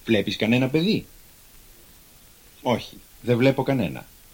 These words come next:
Τι ώρα είναι; Δύο και πέντε. Δέκα παρά είκοσι. Τέσσερις και δέκα. Οκτώ και μισή.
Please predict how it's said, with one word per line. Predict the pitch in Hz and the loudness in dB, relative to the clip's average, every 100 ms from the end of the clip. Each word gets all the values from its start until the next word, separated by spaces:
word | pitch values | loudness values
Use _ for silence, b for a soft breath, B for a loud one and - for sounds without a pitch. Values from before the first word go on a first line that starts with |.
| - - - - - - - - - - - | -20 -20 -20 -20 -20 -20 -20 -20 -20 -20 0
Τι | 226 | 4
ώρα | 147 90 | 4 2
είναι; | 90 117 170 - - - - - - - - - - - - - - | -2 -4 -8 -18 -20 -20 -20 -20 -20 -20 -20 -20 -20 -20 -20 -20 -8
Δύο | 110 170 | 0 2
και | 175 175 | 2 0
πέντε. | - 92 78 69 - - - - - - - - - - - - - - | 0 0 -2 -10 -16 -20 -20 -20 -20 -20 -20 -20 -20 -20 -20 -20 -20 -8
Δέκα | 95 143 151 | 2 2 2
παρά | 147 143 147 | -2 0 0
είκοσι. | 135 80 - - - - - - - - - - - - - - - | -2 -6 -10 -12 -18 -20 -20 -20 -20 -20 -20 -20 -20 -20 -20 -20 -10
Τέσσερις | - 170 190 190 | 0 2 2 0
και | - 175 | 0 0
δέκα. | 107 - - - - - - - - - - - - - - - - - | 0 -2 -12 -14 -20 -20 -20 -20 -20 -20 -20 -20 -20 -20 -20 -20 -20 -8
Οκτώ | 110 - 165 | -8 2 2
και | 170 | 4
μισή. | 165 170 - - - | 2 4 4 2 -2